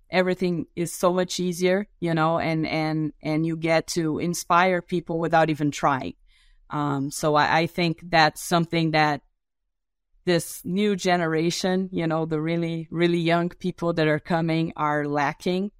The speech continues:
Um, and, and I hope, um, that our generation that was led to do that, you know, learn how to do that. Just, just keep, keep teaching the, the kids and, and this new generation to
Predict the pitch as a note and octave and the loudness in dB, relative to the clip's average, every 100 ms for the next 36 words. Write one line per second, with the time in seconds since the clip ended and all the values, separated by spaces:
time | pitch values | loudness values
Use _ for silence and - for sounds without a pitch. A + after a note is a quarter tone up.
0 | - D3+ C#3+ C#3 C#3 _ - D3+ D3+ - | -6 -2 0 -2 -4 _ -6 -4 -2 -2
1 | D#3 D#3+ D#3+ C#3+ D#3+ F3+ E3+ E3 _ _ | -2 0 0 -4 -4 -4 -4 -8 _ _
2 | _ _ _ _ - D3 C#3+ C#3+ D#3 D3 | _ _ _ _ -10 -4 -2 0 0 -2
3 | - E3+ G#3+ F3+ - D3+ D3 C#3+ C#3 - | 2 2 4 2 -2 -2 -2 -2 -2 -4
4 | C#3 D3 - - C#3+ C3 - _ _ _ | -4 -4 -8 -2 0 0 -4 _ _ _
5 | _ D3+ D#3+ D#3 D#3+ E3+ G3+ - D#3+ D#3 | _ -4 -4 0 2 4 2 0 -4 -2
6 | D3 C#3 C3+ C3+ C#3+ - D3 C#3+ C#3+ D3 | -2 0 0 0 -2 -2 -2 -2 -2 -2
7 | D#3 F#3 G3+ F3 E3 D3 C3+ C#3+ C#3 C#3 | 2 2 2 2 2 0 0 -4 0 0
8 | C#3 - D#3+ - _ _ _ _ _ F3 | 0 -4 -6 -8 _ _ _ _ _ -2
9 | F3 - - A#3 A#3 - - _ _ - | -2 -4 -8 -4 -4 -8 -20 _ _ -4
10 | C4+ - C#4 C#4+ - F#3+ F3 F3 E3+ - | -4 -2 -2 0 0 -2 -2 -2 -4 -6
11 | - E3 - F3+ F3+ E3 E3 E3 - E3 | -6 -6 0 2 2 0 -4 -2 -2 -2
12 | D#3+ - F3 F3 E3+ D#3+ D#3 D#3+ - E3+ | -2 -2 -2 -2 -2 0 0 -2 -2 -6
13 | E3 | -6